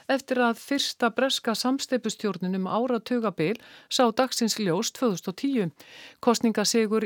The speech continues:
Íhaldsflokksins tvö þúsund og fimmtán virtist afturhvarf til tveggjaflokka kerfisins,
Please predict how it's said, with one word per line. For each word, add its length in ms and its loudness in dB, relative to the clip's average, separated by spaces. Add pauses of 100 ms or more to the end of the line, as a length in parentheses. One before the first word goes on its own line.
Íhaldsflokksins 960 -2
tvö 160 0
þúsund 160 -4
og 80 -10
fimmtán 480 -2
virtist 320 -6
afturhvarf 720 -4
til 160 -2
tveggjaflokka 640 -2
kerfisins, 560 -2